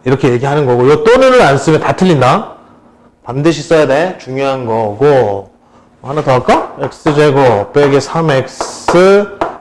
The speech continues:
빼기 사다. 그럼 너희들 크로스 뭐 이렇게 하잖아. 근데 인수분해 이제 이렇게 해도 되잖아. 일하고 사 하냐?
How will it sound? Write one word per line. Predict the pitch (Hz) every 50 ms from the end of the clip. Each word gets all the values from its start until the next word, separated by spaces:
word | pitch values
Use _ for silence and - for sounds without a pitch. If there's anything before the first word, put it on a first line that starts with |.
| _ -
빼기 | 170 175 160 151
사다. | 131 - - 110 107 101 123 127 - - - - - - - - - - - - - - - - - - - - - - - - - - - - - - -
그럼 | - 143 139
너희들 | 139 139 139 147 139
크로스 | - 202 220 208 - - 170
뭐 | 135 131
이렇게 | 123 117 - -
하잖아. | 165 147 143 131 151 139 - 113
근데 | 120 123 131 131
인수분해 | 135 139 151 143 139 131 127 120
이제 | 113 117 - - - - - - - - - - - - - - - 135
이렇게 | 151 160 - 170
해도 | 160 156
되잖아. | - 127 127 151 151 147 131 151 220 269 - - - - - - - - - - - - - -
일하고 | 165 175 196 190 175
사 | 147 170 165
하냐? | 160 156 156 175 247 320 285 - - - -